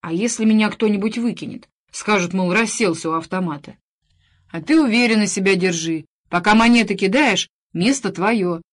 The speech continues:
Когда выигрыш попрёт, не суетись, продолжай играть. Выиграешь, кинь для отвода глаз штук шесть монет. Разменяй в кассе выигрыш и уходи.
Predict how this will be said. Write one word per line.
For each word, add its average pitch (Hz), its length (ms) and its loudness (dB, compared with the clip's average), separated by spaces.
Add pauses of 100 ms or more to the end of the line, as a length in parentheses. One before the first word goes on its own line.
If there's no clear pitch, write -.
(220)
Когда 240 320 2
выигрыш 262 420 4
попрёт, 285 440 4
не 220 140 4
суетись, 233 580 0
продолжай 208 540 0
играть. 170 400 -6 (500)
Выиграешь, 190 760 2 (240)
кинь 302 240 6
для 220 140 4
отвода 220 340 2
глаз 233 320 0
штук - 320 -4
шесть 180 320 -2
монет. 170 440 -6 (200)
Разменяй 220 480 4
в - 80 -6
кассе 208 340 -2
выигрыш 208 400 0
и 208 40 2
уходи. 190 520 -4